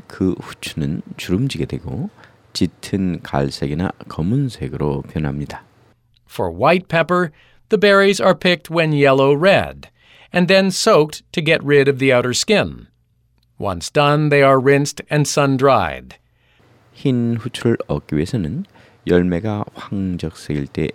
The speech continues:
Speaker 1: 수확되고 나서 겉껍질을 없애기 위해 물에 담기는데 일단 완료되면 헹궈져서 햇볕에 건조됩니다.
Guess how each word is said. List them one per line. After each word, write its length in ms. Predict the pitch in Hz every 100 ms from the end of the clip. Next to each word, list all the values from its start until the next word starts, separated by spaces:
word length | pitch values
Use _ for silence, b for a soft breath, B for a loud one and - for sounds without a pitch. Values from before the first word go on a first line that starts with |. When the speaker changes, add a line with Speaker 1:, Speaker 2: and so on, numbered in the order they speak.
| -
Speaker 1:
수확되고 580 | 78 - 73 - - 76
나서 480 | 87 104 - 80 151 b b b -
겉껍질을 840 | 87 - - 196 - - 120 143 -
없애기 540 | - 76 - - 80 101
위해 320 | 67 71 196 _
물에 640 | 80 80 85 82 69 67 -
담기는데 800 | - 67 67 92 117 69 107 220 B B B B
일단 720 | - 110 107 110 80 69 117 156
완료되면 960 | - 71 82 110 135 - 65 69 139 170 _ -
헹궈져서 760 | 107 80 71 - - 85 71 69 -
햇볕에 760 | - 104 _ - 87 - 107 117
건조됩니다. 760 | - 90 117 101 67 65 - -